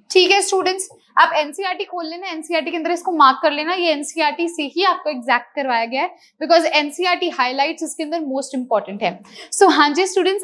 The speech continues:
आज का video lecture यहीं पर finish होता है, यानी कि पी block chapter यहीं पर finish होता है। So yes, अगर आपको ये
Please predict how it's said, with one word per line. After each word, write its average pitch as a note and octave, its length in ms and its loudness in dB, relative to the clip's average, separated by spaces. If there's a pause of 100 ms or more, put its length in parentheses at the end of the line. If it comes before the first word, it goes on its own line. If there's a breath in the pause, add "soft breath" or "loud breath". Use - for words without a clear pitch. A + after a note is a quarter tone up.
आज D4 180 4
का G4 100 -2
video F4+ 220 -2
lecture F4 280 -6
यहीं D4+ 180 -2
पर E4 140 -4
finish E4 300 -2
होता D#4+ 160 0
है, D#4 80 2
यानी D4 160 0
कि E4 120 2
पी E4+ 300 2
block F#4+ 160 4
chapter E4+ 340 4
यहीं C#4+ 300 -2
पर E4+ 100 -4
finish B3 300 -10
होता F3+ 180 -10
है। E3+ 80 -14 (520 loud breath)
So G4+ 120 4
yes, D#4 340 6
अगर D#4+ 240 2 (340)
आपको E4+ 280 4
ये G4+ 160 -2